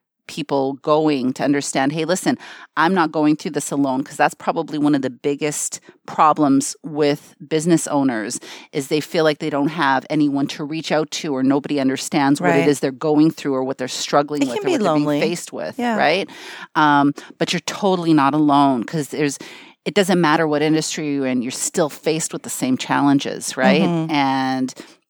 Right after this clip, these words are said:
Speaker 1: if you're around a supportive community like what you guys have, you know, with the, with the podcast and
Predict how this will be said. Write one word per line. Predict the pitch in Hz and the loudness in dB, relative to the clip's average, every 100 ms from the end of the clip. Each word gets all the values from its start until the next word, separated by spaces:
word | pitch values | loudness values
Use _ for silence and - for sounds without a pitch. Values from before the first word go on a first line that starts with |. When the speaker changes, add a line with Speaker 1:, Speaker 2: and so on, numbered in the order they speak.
| - | -6
Speaker 1:
if | 156 - | -6 -2
you're | 160 139 139 | -2 0 2
around | 143 147 151 147 | 4 4 4 2
a | |
supportive | - 151 - 170 156 - | -4 -10 -6 -4 -4 -4
community | - 156 160 151 151 | -4 0 2 0 -2
like | 151 135 | -4 -4
what | 139 | -6
you | 120 170 | -8 -4
guys | 165 123 127 | -2 -2 -4
have, | 170 131 123 139 - | 0 4 4 2 -4
you | 151 | -2
know, | 135 | -2
with | 139 143 - | -2 -6 -6
the, | 131 127 | -4 -4
with | 139 | -6
the | - | -12
podcast | - 151 151 - 170 127 127 - 143 | -2 2 2 0 0 2 2 -2 -4
and | 135 | -4